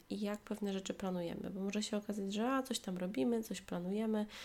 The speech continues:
jakieś działania są podjęte, ale w końcu finalnie jaki jest efekt? I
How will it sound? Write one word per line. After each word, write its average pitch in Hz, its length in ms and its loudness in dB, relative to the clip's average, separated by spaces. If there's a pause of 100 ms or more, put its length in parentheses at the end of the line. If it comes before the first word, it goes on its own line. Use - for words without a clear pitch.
(280)
jakieś 220 220 4
działania 196 280 2
są 196 180 -4
podjęte, 190 500 0
ale 196 120 0
w 196 60 -8
końcu 202 300 0
finalnie 190 540 2 (460)
jaki - 180 0
jest - 180 0
efekt? - 420 0 (1400)
I 226 220 0